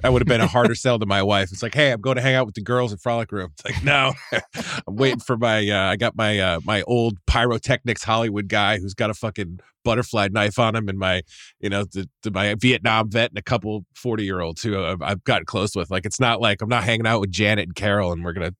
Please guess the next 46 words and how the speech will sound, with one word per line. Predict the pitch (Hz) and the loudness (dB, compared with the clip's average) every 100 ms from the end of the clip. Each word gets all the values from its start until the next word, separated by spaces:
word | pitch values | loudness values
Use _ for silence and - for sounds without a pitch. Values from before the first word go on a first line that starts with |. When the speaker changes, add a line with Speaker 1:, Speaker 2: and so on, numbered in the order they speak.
| - | -4
Speaker 1:
talk | 110 92 | 0 0
work | 92 101 95 - _ - | 0 -2 -2 -8 _ -8
and | 101 | -2
industry | 101 113 - - 92 | 0 0 -2 0 2
night. | 87 85 82 - | 2 2 0 -4
We're, | 80 92 90 _ | -4 -2 -4 _
<laughs> | - | -8
you | 76 | -4
know, | 76 | -4
it's, | - - - - | -6 -12 -18 -18
it's | - | -2
quite | 139 110 | 0 2
different. | 107 - 76 - | 0 -2 -6 -4
So | 73 78 - | -4 -4 -4
if | 104 | 2
you | 156 | 4
have | 120 | 4
a | |
girlfriend, | 95 113 107 92 | 0 -2 -4 -6
that's | 95 | -6
gonna | 113 | -4
be | 92 | -2
a | 87 | -2
tougher | 95 90 87 | -4 -6 -6
sell | 101 85 | -4 -4
going | 80 78 | -4 -6
forward. | - 71 76 - - | -6 -6 -6 -8 -16
<laughs> | _ _ | _ _
I'll | 104 | -8
just | - 110 | -6 -6
let | 76 | -6
you | 80 | -6
know | 90 | -4
that | 78 | -4
right | 76 55 | -4 -8
now. | 57 - _ - - _ _ _ _ _ _ _ _ _ _ _ _ _ _ - | -10 -14 _ -20 -20 _ _ _ _ _ _ _ _ _ _ _ _ _ _ -6
Speaker 2:
You | 104 | 2
guys | 113 104 | 4 4
gonna | 104 92 | 4 4
make | 92 | 2
the | - | 0
switch | - 104 98 | 0 2 4
to | 92 | 2
fourteen | - 90 90 | 4 4 6
ounce | 87 87 82 | 4 4 4
mugs? | 85 98 - | 2 2 -4